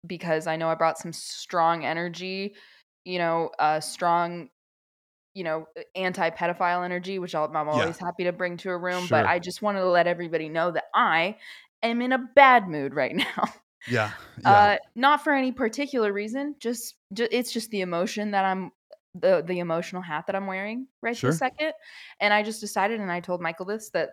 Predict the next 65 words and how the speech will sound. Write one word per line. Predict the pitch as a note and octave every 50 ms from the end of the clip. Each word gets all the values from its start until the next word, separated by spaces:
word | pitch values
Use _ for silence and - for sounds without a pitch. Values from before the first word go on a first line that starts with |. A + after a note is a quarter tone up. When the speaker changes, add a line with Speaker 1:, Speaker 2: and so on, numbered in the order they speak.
| -
Speaker 1:
if | F3 F3 -
there | F3+ F3+
was | F3 E3 E3+ -
any, | D#3+ E3 E3+ F3+ F#3
if | - - E3+ E3 -
there | F3+ F3
was | F3+ F3 E3+
gonna | F#3 F3 E3 D#3+
be | - F3 E3
any | D#3+ E3 E3 E3
kind | - - E3+ D#3 E3
of, | D#3+ D3+ - _ _ _ _ _ _ _ _ _ _ _ _
you | - F#3 F3
know, | E3 D3+ C#3+ - - _ _ _ _ _ _ -
energy | F#3+ F#3+ F3 F#3+ F#3+ F#3+ F3 F#3+ F#3 F#3+
from | F#3+ - F3+ E3+ E3+
me | E3+ E3+ E3+
at | E3 D3
all | D3 D3 D3 F#3 G#3 A3+
on | G3 F#3 F#3+
this | E3+ E3 -
podcast | - C#3 C#3 D#3+ - F#3 F#3+ - -
today, | - A3 A3 G#3+
if | G#3+
there | G#3+ E3+ D3+
was | E3 -
gonna | - E3+ D#3+
be | D3+ D3+ - -
any | D#3 D#3 E3 E3 E3+
kind | - - E3 D#3 D#3+ D#3
of, | D3+ D#3 D#3+ F3
like, | D3 C3+ C3+ - - - - - - - _ _ -
contribution | - D#3+ D#3 D#3 - - D#3+ E3 D#3 D3+ D#3+ - - G3+ G3 F#3+
from | - G#3 G3+
me, | G#3 G#3 G#3 F#3+
it | E3+
was | E3 E3 E3 -
gonna | F3+ E3+ E3+
be | F#3 - D#3+ C3+ C3
a | -
cranky, | _ - - - - F3 D#3 E3 - D3+ C3+
angry | C3+ C#3 D3+ D#3+ F#3 G3+
one. | G#3+ A#3 B3 C4 C#4+ C4+ _ _ _ _ _ _ - -
Speaker 2:
Yeah. | B2 - G3
Speaker 1:
So | F3+ F3 F3 F3 F3 F#3 _ -
that's, | F3+ F#3 B3 B3+ - - - - -
that's | G#3 G#3 F#3 -
kind | - - A3+ A3
of | G3 F3+ E3+
the | F3
space | - - - F3 E3+ E3 -
that | - D#3 -
I'm | - E3 F3+ G3 F3 D#3
in. | D3+ D3 D3 D3+
And | D3 E3+ E3+ E3+
then | E3+ E3+ E3+
we | F3 F3
heard | E3+ F#3 G#3 G3+ F3+
Michael's | F3 F3 G3 G3 F#3+ F3+ F3 D#3
agenda. | D3+ - D#3+ D3+ D#3 D#3+ D#3+ F3
So | E3+ - - F3 E3+ F3
just | E3+ G3 G3+ - - -
swirl | - F#3+ G3+ G#3 A3 G#3
those | F#3 F3+ F#3 G3+ G3 F#3
around, | E3 E3 D#3+ D#3+ E3 D#3+ D#3+ E3